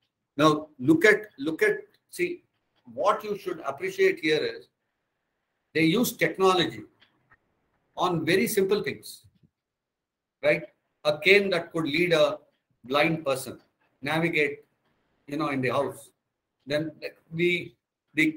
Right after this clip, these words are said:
cane's proprietary computer vision technology has a built-in camera, right, to detect objects in the real time.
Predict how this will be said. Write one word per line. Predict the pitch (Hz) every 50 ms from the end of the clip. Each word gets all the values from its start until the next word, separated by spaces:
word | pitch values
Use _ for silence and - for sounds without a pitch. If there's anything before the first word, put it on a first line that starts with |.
| -
cane's | - 185 202 226 233 214 - -
proprietary | - 160 165 160 - 190 202 202 190 196 196 190
computer | 175 160 160 151 160 180 165 156 180 165
vision | 143 139 127 160 160 160 156
technology | 139 127 127 - 139 131 131 131 131 147 180 - - - _ _ _ _ _ _ _ _ _ _ _ -
has | - 135 147 147 143
a | 147 139
built-in | 120 117 127 131 131 151 151 151 147
camera, | 143 139 139 147 151 165 180 190 - _ _ _ _ _ _ _ _ _ _ _ -
right, | 131 143 160 156 - -
to | 143
detect | 127 123 135 127 147 170 160 - 131
objects | 120 135 135 - 165 170 170 -
in | 156 147
the | 123 117
real | 120 123 139 151 151 151
time. | 151 151 175 190 208